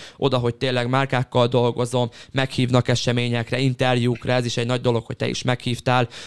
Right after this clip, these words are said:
úgyhogy meg most is voltam egy interjún, meg, meg hogy Las Vegasba is, Amerikába is enge-, én képviseltem az országot tavaly ősszel, azért ez is egy nagy dolog,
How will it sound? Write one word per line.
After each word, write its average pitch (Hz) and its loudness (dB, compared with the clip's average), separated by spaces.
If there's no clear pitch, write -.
úgyhogy 131 -2
meg 123 -2
most 127 0
is 123 -4
voltam 123 2
egy 123 -2
interjún, 123 -2
meg, 123 -4
meg 117 -4
hogy - -10
Las 127 0
Vegasba 127 -2
is, 123 -2
Amerikába 127 0
is 127 0
enge-, 131 -4
én 135 -4
képviseltem 123 -2
az 120 -4
országot 123 0
tavaly 123 4
ősszel, 131 2
azért 127 2
ez 127 2
is 117 -2
egy 127 -2
nagy 127 0
dolog, 151 6